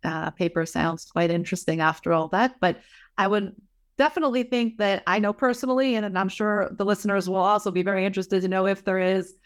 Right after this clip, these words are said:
legal precedent for positive effect on the, um,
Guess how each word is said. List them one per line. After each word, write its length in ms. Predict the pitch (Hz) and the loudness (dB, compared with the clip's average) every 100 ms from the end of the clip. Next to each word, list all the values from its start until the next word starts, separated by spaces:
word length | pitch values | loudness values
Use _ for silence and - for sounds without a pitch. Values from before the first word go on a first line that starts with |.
| _ _ - | _ _ -4
legal 260 | 214 214 208 | 0 0 0
precedent 540 | 202 196 220 196 185 | -2 -2 0 -2 -2
for 380 | - 190 180 - | 0 0 0 -6
positive 640 | - 208 196 196 202 196 175 | 0 2 2 0 2 2 0
effect 460 | - - 165 165 - | -2 0 0 0 -4
on 320 | 175 165 165 | -2 -2 -2
the, 340 | 156 160 156 - | -2 0 0 -2
um, 540 | 160 160 165 160 143 | -2 0 0 -4 -8